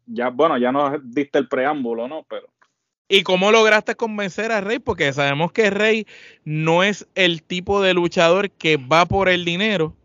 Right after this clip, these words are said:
Speaker 2: nada más. El dinero no es lo único que lo mueve, porque a Rey le han ofrecido cantidad de dinero grande para salir en otros eventos de muchas personas que todos aquí conocemos y, pues, nunca ha dicho que no.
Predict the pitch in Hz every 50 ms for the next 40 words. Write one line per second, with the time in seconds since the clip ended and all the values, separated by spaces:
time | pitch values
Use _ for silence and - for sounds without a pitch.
0 | _ _ _ _ _ _ _ _ _ - 156 160 165 165 165 156 151 160 190 214
1 | 180 123 123 - 151 156 160 156 160 160 175 196 202 196 190 196 196 190 196 196
2 | 190 190 175 190 185 170 180 165 165 175 208 247 233 170 135 123 - - 147 147
3 | 139 - - 156 151 151 147 147 143 151 151 165 180 202 196 196 190 190 185 -
4 | - 185 156 - - 190 196 196 190 190 185 170 156 - _ _ _ _ _ _
5 | _ _ - 160 156 160 151 - 277 139 170 170 180 185 196 190 185 185 185 190
6 | 190 190 196 180 175 175 185 202 214 208 196 180 160 - 160 147 147 135 - 147
7 | 139 143 156 170 185 175 170 175 170 185 180 170 175 170 165 175 196 196 - -
8 | 170 165 156 - _ _ _ _ _ _ _ - 147 143 143 147 147 - 165 151
9 | - 175 151 165 165 175 175 165 - 156 143 151 147 151 156 160 160 151 147 160
10 | 156 165 165 165 165 156 - 240 247 254 233 196 180 170 - - - 151 143 139
11 | 135 131 127 127 117 - 127 127 117 123 135 156 - - 277 285 277 277 294 -
12 | - - 160 170 196 185 226 220 - 180 143 131 123